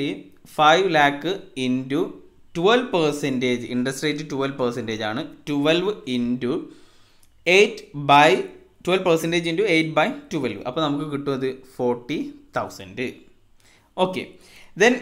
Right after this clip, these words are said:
ഇയർ ട്വൽവ് തേർട്ടീൻ. അപ്പോൾ ഇയർ ട്വൽവ് തേർട്ടീൻ ഇവിടെ നമ്മൾ ഫസ്റ്റ് ഏപ്രിൽ ടു തൗസൻഡ് ട്വൽവിൽ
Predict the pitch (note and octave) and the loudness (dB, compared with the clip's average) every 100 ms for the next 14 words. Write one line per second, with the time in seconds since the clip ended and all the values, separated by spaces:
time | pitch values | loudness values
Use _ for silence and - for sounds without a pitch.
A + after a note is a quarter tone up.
0 | - F3 G#3+ C4+ D4 - G3 F#3+ A#3 C4+ | -6 -2 4 4 4 -2 -2 2 2 2
1 | G#3+ C#3 G#2 F#2 - D3 G3 G#3+ A#3+ A3+ | 2 2 0 -10 -14 -6 0 2 2 2
2 | G3 G#3 A#3 F3+ D#3 C3+ C#3+ F#3+ G#3 A3 | 0 0 2 0 2 0 -2 -2 0 0
3 | G3+ F#3+ - - C#4 - C#4 B3+ A#3 A#3 | 0 -2 0 0 0 -4 0 4 4 4
4 | A#3 A3+ F3 F#3 F#3 F#3 F#3 G3+ G3 D#3 | -4 -4 -2 -2 2 0 0 -4 -4 -2
5 | D3 C#3+ C3+ | 0 0 -2